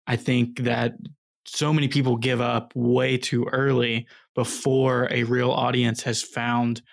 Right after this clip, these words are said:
a way to find you and had the opportunity to find you. So I think it is immensely important. I'm almost tempted to say it's the most important thing, is to be consistent and to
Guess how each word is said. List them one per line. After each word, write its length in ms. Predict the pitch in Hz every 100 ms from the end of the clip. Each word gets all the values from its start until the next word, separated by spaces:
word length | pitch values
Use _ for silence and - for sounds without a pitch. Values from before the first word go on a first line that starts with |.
| _ _
a 60 | 117
way 160 | 117 117
to 60 |
find 380 | - 117 120 117
you 200 | - - - _ -
and 440 | 120 117 117 113 - _ _ _ _ _ _
had 220 | 135 131 131
the 120 | 127
opportunity 540 | 113 117 135 196 160
to 60 | 123
find 300 | 127 117 117
you. 240 | 113 110 - _ _ -
So 540 | - 120 117 113 110 _ _ _ _ _ _ _ _ - -
I 80 | -
think 200 | 131 127
it 100 | 120
is 300 | 120 113 - _ _ _ -
immensely 680 | 127 123 131 151 156 135 117
important. 520 | 117 - 117 107 107 -
I'm 160 | 127 -
almost 340 | 175 202 147
tempted 220 | 147 143
to 80 | 123
say 240 | - 127
it's 100 | 120
the 80 | 131
most 380 | 120 123 139 139
important 460 | 120 120 113 127 -
thing, 300 | 113 107 104
is 140 | 123
to 100 | -
be 180 | 117 123
consistent 720 | 120 120 127 120 - 117 113 _ _ _ _ -
and 340 | 123 117 113 107
to 460 | 117 110 113 107